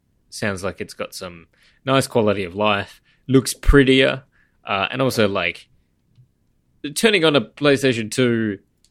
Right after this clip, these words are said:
isn't particularly relaxing. Like, <laughs> you're going like, "Oh, there's cables everywhere. It's so noisy."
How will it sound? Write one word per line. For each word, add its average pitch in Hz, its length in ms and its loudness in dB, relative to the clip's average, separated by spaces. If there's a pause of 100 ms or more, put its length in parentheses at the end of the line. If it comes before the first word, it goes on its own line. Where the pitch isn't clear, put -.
(1160)
isn't 151 480 -2 (320)
particularly 147 480 -4
relaxing. 143 760 -2 (460)
Like, 120 360 6
<laughs> - 0 -
you're 139 220 2
going 170 120 6
like, 110 180 0
"Oh, - 60 2
there's 104 180 -2
cables 151 880 0
everywhere. 131 920 4 (720)
It's - 220 -2
so 123 140 2
noisy." 127 1300 4